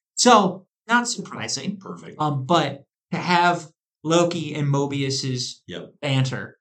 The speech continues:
Speaker 1: just
Speaker 2: Yep.
Speaker 1: pick r-, up right where it left off, fantastic. It sounds like
Speaker 2: God bless Owen Wilson for being amongst us.
Speaker 1: I know, right?
Speaker 2: What an angel.
Speaker 1: Absolute gem.
Speaker 2: What a guy.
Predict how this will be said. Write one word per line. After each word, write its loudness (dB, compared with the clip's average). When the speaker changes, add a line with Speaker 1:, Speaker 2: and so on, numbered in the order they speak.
Speaker 1:
just -2
Speaker 2:
Yep. -10
Speaker 1:
pick 0
r-, -12
up -2
right -2
where -2
it -12
left -6
off, -4
fantastic. -2
It -4
sounds -2
like -4
Speaker 2:
God -2
bless -2
Owen -4
Wilson -10
for -12
being -6
amongst -10
us. -12
Speaker 1:
I 2
know, -4
right? -8
Speaker 2:
What -16
an -14
angel. -8
Speaker 1:
Absolute -4
gem. -8
Speaker 2:
What -8
a -6
guy. -14